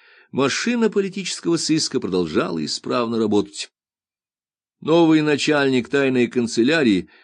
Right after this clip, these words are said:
внушал окружавшим страх странным подёргиванием лица. Как писала в своих записках Екатерина вторая, Александр Шувалов не сам по себе,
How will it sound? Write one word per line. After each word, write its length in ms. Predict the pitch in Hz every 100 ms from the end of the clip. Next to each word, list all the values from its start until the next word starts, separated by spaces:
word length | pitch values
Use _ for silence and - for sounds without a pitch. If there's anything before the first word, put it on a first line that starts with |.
| _
внушал 460 | 104 110 - 123 110
окружавшим 640 | 110 104 123 117 120 107
страх 760 | - - 120 120 107 - - _ _ _ _ _
странным 680 | - - 120 120 107 104 98
подёргиванием 760 | 107 95 120 180 110 98 95 95
лица. 640 | 123 - - 110 92 92 _ _ _ _ _ _ _ _ _ - - - -
Как 200 | 117 -
писала 380 | 120 131 123 113
в 60 |
своих 260 | - 117 104
записках 540 | 113 123 113 113 -
Екатерина 460 | 110 - 113 113 107
вторая, 520 | - 107 139 127 98 - - -
Александр 640 | 127 139 - 190 202 180
Шувалов 640 | - - 165 196 190 185 170
не 160 | 175
сам 400 | 160 - 220 135
по 120 | -
себе, 600 | 90 - 92 85 92 90